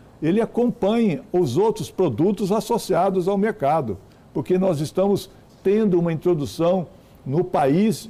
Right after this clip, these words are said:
de valores significativos. Ora, essa alta da soja representa também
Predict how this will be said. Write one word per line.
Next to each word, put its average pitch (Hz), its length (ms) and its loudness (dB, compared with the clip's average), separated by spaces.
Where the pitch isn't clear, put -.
de 131 160 -2
valores 165 540 2
significativos. 175 1040 -2
Ora, 165 340 0
essa 202 440 -2
alta 208 480 0
da 131 160 0
soja 160 600 -2
representa 165 720 0
também 202 480 0